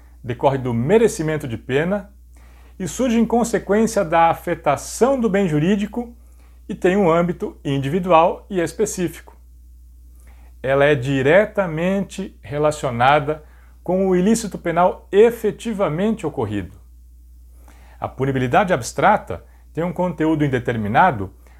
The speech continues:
porque a sua referência é a hipótese típica. A punibilidade concreta tem um conteúdo determinado porque a sua referência é o merecimento de pena, que é definido com base no fato concreto.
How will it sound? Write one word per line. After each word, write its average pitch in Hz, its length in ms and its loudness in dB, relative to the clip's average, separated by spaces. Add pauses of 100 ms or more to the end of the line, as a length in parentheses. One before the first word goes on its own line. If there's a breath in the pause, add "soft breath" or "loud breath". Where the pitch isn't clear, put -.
(120)
porque 156 240 -4
a 185 60 2
sua 208 180 0
referência 190 680 -2
é 170 100 -2
a 180 60 0
hipótese 180 520 -6
típica. - 540 -10 (1080 soft breath)
A - 80 -10
punibilidade 147 640 2
concreta 147 540 2
tem 135 160 -6
um 139 80 -6
conteúdo 127 640 -4 (280 soft breath)
determinado 135 1200 0 (380 soft breath)
porque 160 220 -6
a 190 60 2
sua 185 160 -2
referência 196 520 0
é - 20 2
o 185 80 0
merecimento 180 800 0
de 135 100 -10
pena, 160 580 -2 (540 soft breath)
que 220 200 2
é 233 100 4
definido 208 520 0
com 190 160 -6
base 190 280 0
no 196 120 -4
fato 202 400 2
concreto. 170 600 -6